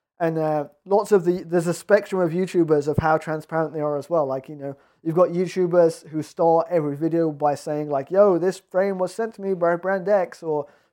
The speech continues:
"Brand X are paying me to make this video, so take everything I say with a grain of salt."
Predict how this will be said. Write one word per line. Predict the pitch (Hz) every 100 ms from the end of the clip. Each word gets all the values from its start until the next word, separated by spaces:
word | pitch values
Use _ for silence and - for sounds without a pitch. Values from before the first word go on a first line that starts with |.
| -
"Brand | 165 185
X | 202 -
are | 190
paying | - 214 214
me | 214
to | 196
make | 208 208
this | 175
video, | 190 208 175 165 160 - _ _
so | - 151 147
take | 170 185
everything | 196 190 165
I | 160
say | 190
with | 180 165
a |
grain | 180 180 180
of | 165
salt." | 180 143